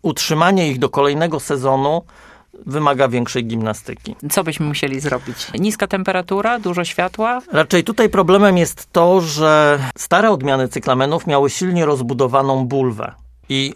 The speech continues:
Speaker 1: tam się gromadziły związki zapasowe i można było tą roślinę po okresie spoczynku, czyli po zasuszeniu w okresie letnim, w sierpniu, wrześniu posadzić ponownie do doniczki i rośliny kwitły.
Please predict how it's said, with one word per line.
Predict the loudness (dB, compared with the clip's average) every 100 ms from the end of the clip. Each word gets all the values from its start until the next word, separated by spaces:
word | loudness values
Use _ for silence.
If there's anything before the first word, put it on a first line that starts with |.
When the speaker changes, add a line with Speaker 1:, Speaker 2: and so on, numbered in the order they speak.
| -8 0
Speaker 1:
tam | 2 2 -2
się | -4 -2
gromadziły | 0 2 0 0 2 2 2 -2 -10
związki | -12 -2 0 0 -2 -8 -6 -4 -6 -6
zapasowe | -2 -2 0 0 0 -2 0 -2 -2
i | -4 -6 -6 -8 -16 -20 -4
można | -2 0 0
było | 0 0 0
tą | 0
roślinę | -2 -4 -4 0 2 0 -2 -12 -20 _
po | 0 2 0 -4 -14 -6
okresie | -4 -2 -2 -4
spoczynku, | -4 -6 -2 -4 -4 -8
czyli | -6 -6
po | -4 -2
zasuszeniu | -2 -4 -6 -2 0 0 -2
w |
okresie | -6 -4 -4 -2
letnim, | -2 -2 -4 -6 -4 -6 -14 -20 -20 -20 _ _
w | -2
sierpniu, | 0 0 0 -2 -2
wrześniu | -2 -2 -2 -4
posadzić | -2 -2 -2 -6 -12 -6
ponownie | -2 -2 0 -2
do | -2
doniczki | -2 -2 -2 -6 -8 -6 -4 -6 -10 _ _
i | -4 -4 -4
rośliny | -4 -4 -2 -2
kwitły. | -4 -8 -8 -10